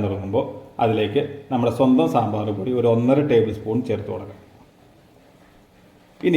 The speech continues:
ഇത് നല്ലതുപോലെ ഇളക്കി യോജിപ്പിക്കാം. ഇനി ഇതിവിടെ കിടന്ന് നല്ലതുപോലെ ഒരു മൂന്ന് മിനിറ്റ് നേരം തിളക്കണം കേട്ടോ. അപ്പോൾ ഈ സമയത്ത് സാമ്പാറിൻ്റെ ഉപ്പ്, പുളി ഇതൊക്കെ പാകമാണെന്ന് നോക്കുക.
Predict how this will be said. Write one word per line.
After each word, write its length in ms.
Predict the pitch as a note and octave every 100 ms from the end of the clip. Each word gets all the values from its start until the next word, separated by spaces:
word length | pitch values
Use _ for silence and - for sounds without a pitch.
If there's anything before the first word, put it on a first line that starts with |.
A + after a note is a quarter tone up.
| C3+
ഇത് 60 | C3
നല്ലതുപോലെ 440 | A2+ A2 G#2+ A2 A#2+
ഇളക്കി 220 | G2+ - G2+
യോജിപ്പിക്കാം. 420 | F#2+ F#2+ F#2+ - - - - - _ _ _ _ _ _ _ _ _ _ - - - _ - - D#3
ഇനി 100 | E3 D3+
ഇതിവിടെ 260 | C3+ B2 A#2
കിടന്ന് 240 | A2+ A2 D3+ - - C3+
നല്ലതുപോലെ 560 | B2 C3+ D3 C#3+ A2+ A2+ A#2
ഒരു 60 | A#2+ C#3
മൂന്ന് 300 | C#3+ E3 E3 A#2
മിനിറ്റ് 220 | G2+ A2+
നേരം 180 | G#2+ G#2 G#2
തിളക്കണം 340 | G2+ G2+ G2 G2
കേട്ടോ. 180 | G#2 F#2+ - -
അപ്പോൾ 140 | D3+
ഈ 20 | D3 C3
സമയത്ത് 300 | A#2 A2 D3 - -
സാമ്പാറിൻ്റെ 680 | B2 A2 A2 A2+ A2 A2 B2+ B2+ A2+
ഉപ്പ്, 320 | - - C#3+ C#3+ -
പുളി 260 | G#2+ G#2 A2+ - -
ഇതൊക്കെ 360 | A#2+ A2 A2+ A#2 - - -
പാകമാണെന്ന് 500 | G#2+ G#2+ G#2+ G#2+ G2+
നോക്കുക. 300 | F2+ A2